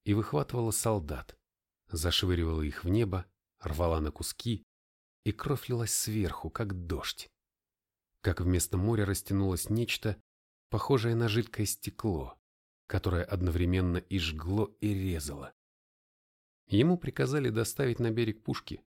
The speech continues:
Он выполнил приказ. Прорвался к храму, вклинился прямо в Божью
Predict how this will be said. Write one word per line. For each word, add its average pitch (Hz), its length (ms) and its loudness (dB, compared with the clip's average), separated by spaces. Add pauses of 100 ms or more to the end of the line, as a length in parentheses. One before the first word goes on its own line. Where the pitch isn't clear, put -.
(480)
Он 120 200 4
выполнил 78 440 -2
приказ. - 520 -6 (720)
Прорвался 90 540 2
к - 80 -18
храму, 117 500 -2 (380)
вклинился 139 640 0
прямо 139 380 0
в 110 100 -4
Божью 107 560 0